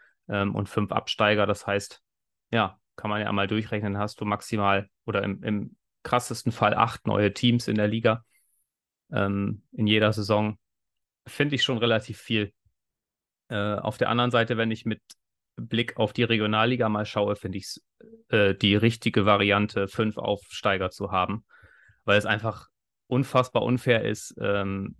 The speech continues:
wenn man Meister in seiner Regionalliga wird und nicht aufsteigt. Also das finde ich, das ist seit jeher ein No-Go. Äh, ich muss dran denken, als damals die Sportfreunde Lotte hier, die ja bei uns quasi aus den, aus der Nachbarstadt kommen,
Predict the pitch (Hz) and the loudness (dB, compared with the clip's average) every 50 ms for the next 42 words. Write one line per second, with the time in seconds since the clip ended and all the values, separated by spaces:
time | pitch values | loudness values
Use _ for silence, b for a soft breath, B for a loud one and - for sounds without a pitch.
0 | _ - 107 104 98 101 98 98 104 98 98 104 113 - - 113 107 104 101 107 | _ -6 -4 -2 0 0 0 0 0 2 2 2 2 0 -2 -4 -6 -4 -2 -2
1 | 104 101 101 101 - 107 98 98 98 104 101 104 104 101 - 101 92 104 98 - | -2 -2 -2 -4 -6 -6 -6 -6 -4 -2 0 0 0 0 0 0 0 0 -2 -4
2 | 98 92 90 - - - - - - - 87 85 - - 98 98 92 101 - - | -6 -12 -12 -10 -10 -10 -10 -8 -6 -6 -6 -6 -6 -4 -4 -2 -2 -2 -4 -4
3 | - 107 98 101 - - 104 98 - 104 - - - - 104 101 - - _ - | -4 -4 -2 -4 -2 -4 -4 -6 -4 -6 -8 -2 0 2 2 2 0 -4 _ -4
4 | 113 113 113 120 123 123 131 120 117 - - 110 107 107 107 110 123 120 120 123 | 0 4 4 6 6 6 8 6 6 6 4 4 4 4 4 4 4 4 4 4
5 | 120 123 127 139 b b b b b b b _ - 107 107 104 104 104 104 110 | 4 4 2 -2 b b b b b b b _ -6 -4 -2 0 0 0 -2 -4
6 | 110 - - - 113 107 - - - - - 107 107 98 110 110 110 - - 107 | -6 -10 -10 -8 -8 -8 -8 -10 -8 -2 0 0 2 4 4 2 2 0 -2 -2
7 | - 104 101 - - 107 104 104 104 - - 110 - - 117 110 110 - - 117 | -2 -2 0 0 0 0 2 0 -2 -4 -6 -8 -6 -4 -4 -4 -4 -2 -2 -2
8 | 104 104 104 104 110 123 - - 123 113 117 113 113 107 107 110 - _ _ _ | -2 0 0 0 0 -2 -2 -2 -2 0 0 0 0 0 -2 -4 -8 _ _ _
9 | _ - - - _ - 101 98 95 98 - 101 104 - - - 110 104 101 107 | _ -20 -20 -12 _ -2 0 0 0 0 -2 -4 -6 -6 -4 -2 0 0 0 -2
10 | 104 98 - - 104 104 101 - - 104 - - 104 104 104 - - - - - | -4 -4 -4 -6 -6 -4 -4 -6 -8 -6 -4 -4 -2 -2 -4 -4 -4 -4 -4 -2
11 | - 107 101 - - - 117 104 101 98 98 | -2 -4 -4 -4 -6 -6 -4 -4 -4 -6 -8